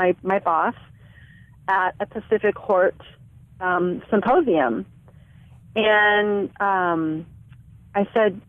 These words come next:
"Do you need a, do you need a, an intern?" She was like,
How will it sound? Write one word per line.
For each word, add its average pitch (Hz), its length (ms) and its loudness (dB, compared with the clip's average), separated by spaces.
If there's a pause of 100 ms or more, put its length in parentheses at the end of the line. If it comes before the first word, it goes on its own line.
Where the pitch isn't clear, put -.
(200)
"Do 214 60 -6
you 254 120 4
need 349 160 6
a, 330 280 2
do 226 120 0
you 277 100 6
need 392 140 6
a, 403 240 4
an 214 100 0
intern?" 311 640 2 (440)
She 220 100 -10
was 202 80 -4
like, 208 200 0